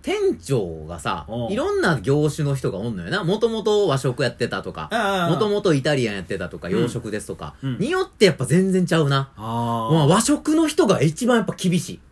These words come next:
Speaker 2: あ、そうなんや。
Speaker 1: 和食の人上がりの店長さんって結構おんのよ。店長、
Speaker 2: うんうんうんうん。
Speaker 1: 料理長の人って。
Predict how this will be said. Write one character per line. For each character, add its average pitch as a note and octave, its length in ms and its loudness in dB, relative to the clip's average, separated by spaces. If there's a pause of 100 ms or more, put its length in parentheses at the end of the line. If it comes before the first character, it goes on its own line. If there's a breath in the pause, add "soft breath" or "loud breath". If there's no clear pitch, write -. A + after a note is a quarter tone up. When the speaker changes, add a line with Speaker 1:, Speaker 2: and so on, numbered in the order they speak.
Speaker 2:
あ、 C#3 140 0
そ G3 240 4
う - 20 2
な B2 140 -2
ん F#2 60 -10
や。 E2 80 -14 (140)
Speaker 1:
和 G#3 140 2
食 D4+ 300 0
の E4 140 0
人 - 180 -2
上 E4+ 120 6
が D#4 140 6
り G#3 100 0
の C4 180 0
店 G3+ 260 2
長 C3 180 0
さ G#2+ 120 -6
ん G2+ 40 -6
っ - 20 -12
て G2+ 60 -10
結 A#3+ 220 0
構 D3 100 2
お F3 40 0
ん D3 40 0
の A#2+ 60 -2
よ。 F#2+ 100 -6
店 C#3 160 -2
長、 D3 60 2
Speaker 2:
う E3 40 2
ん - 20 2
う D3 40 2
ん - 20 0
う - 40 0
ん - 20 0
う B2 140 0
ん。 - 20 0
Speaker 1:
料 A#2+ 80 0
理 - 20 -6
長 A2+ 160 -2
の F2+ 80 -8
人 F2 140 -12
っ E2 40 -12
て。 F2 280 -12